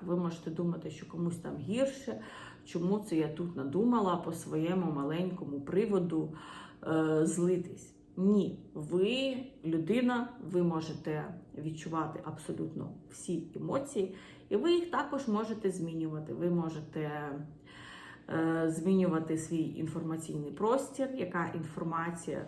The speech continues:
до вас надходить, і, е, керувати, так, е, своїм станом, керувати своїми думками і керувати своїми діями. І якщо ви знаєте вже, що є таке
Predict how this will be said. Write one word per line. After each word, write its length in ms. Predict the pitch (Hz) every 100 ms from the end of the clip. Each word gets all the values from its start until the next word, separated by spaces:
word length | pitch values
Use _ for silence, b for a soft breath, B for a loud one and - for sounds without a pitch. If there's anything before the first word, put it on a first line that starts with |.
| -
до 160 | 160
вас 340 | 156 143 123 -
надходить, 720 | - - 226 254 269 311 - B B B B B B
і, 640 | - 190 226 247 254 247 226 - -
е, 500 | 180 185 185 185 180 185
керувати, 720 | 208 214 202 185 180 180 151 147
так, 340 | 156 175 - -
е, 220 | 156 156 156 - - - - -
своїм 460 | - 180 175 160
станом, 640 | 151 - 202 240 269 269 -
керувати 420 | 180 175 156 165
своїми 400 | - 160 160 156
думками 680 | 151 156 156 220 262 262 240 B B B B
і 140 | 240
керувати 540 | - 180 170 185 196 185
своїми 600 | - 151 156 180 175 170 - - - -
діями. 560 | 156 160 160 143 - - - - B B B B -
І 180 | 185 202 202 202 202 196 190
якщо 320 | 190 185 277
ви 120 | 240 226
знаєте 520 | 208 214 196 175 160
вже, 360 | 156 175 170
що 180 | - -
є 260 | 156 170 170
таке 640 | - - - 180 170 -